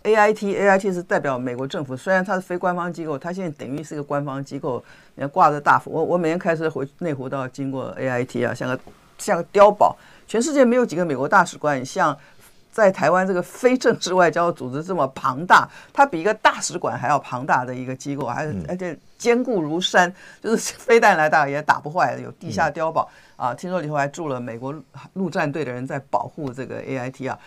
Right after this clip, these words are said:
Speaker 1: 这个我们都不谈。但是我觉得郦英杰，就是现在A I T驻台湾的这个办事处的主任啊，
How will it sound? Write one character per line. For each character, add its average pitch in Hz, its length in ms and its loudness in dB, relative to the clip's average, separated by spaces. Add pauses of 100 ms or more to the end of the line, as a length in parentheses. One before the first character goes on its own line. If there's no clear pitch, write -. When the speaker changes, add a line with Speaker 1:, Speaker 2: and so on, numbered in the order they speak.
(160)
Speaker 1:
这 277 80 -2
个 294 40 2
我 247 60 2
们 185 80 -6
都 226 80 0
不 226 80 -4
谈。 147 260 -2
但 247 160 0
是 214 60 -6
我 147 140 -4
觉 151 120 -8
得 156 180 -4
郦 247 140 -4
英 214 300 -4
杰， 131 260 -2
就 196 120 -4
是 190 80 -2
现 196 100 -6
在 180 80 0
A 180 160 0
I 180 140 6
T 170 200 -6
驻 160 240 -8
台 120 200 -4
湾 135 200 -2
的 127 160 -6
这 123 140 -10
个 117 220 -8
办 139 200 -2
事 - 120 -14
处 143 100 -8
的 123 80 -10
主 113 260 -8
任 139 160 -2
啊， 120 160 0